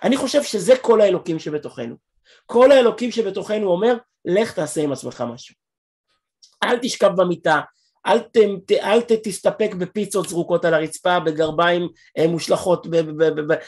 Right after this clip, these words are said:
בסלון. זה עוד לא פותר את הבעיה, זה טוב לגיל מסוים, אבל זה עוד לא כל החיים.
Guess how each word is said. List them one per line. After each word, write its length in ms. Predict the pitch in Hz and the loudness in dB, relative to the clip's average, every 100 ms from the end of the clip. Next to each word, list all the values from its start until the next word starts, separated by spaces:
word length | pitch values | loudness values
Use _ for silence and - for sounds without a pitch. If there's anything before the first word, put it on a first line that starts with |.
| - | -6
בסלון. 440 | 156 151 165 151 143 _ _ | -4 0 2 0 -4 _ _
זה 120 | 175 | 0
עוד 100 | 185 | 4
לא 80 | 240 | 4
פותר 220 | 240 233 208 | 4 0 2
את 80 | |
הבעיה, 380 | 196 165 156 151 | 2 4 6 6
זה 100 | 160 | 2
טוב 280 | 180 262 233 | 2 4 6
לגיל 280 | 226 196 240 | 4 2 2
מסוים, 520 | 220 202 196 220 277 311 _ _ - | 0 4 6 8 6 4 _ _ -4
אבל 280 | 185 185 190 | 2 2 0
זה 120 | 185 | 0
עוד 120 | 185 185 | 2 4
לא 120 | 240 | 4
כל 140 | 190 175 | 2 0
החיים. 320 | - 139 | -2 -6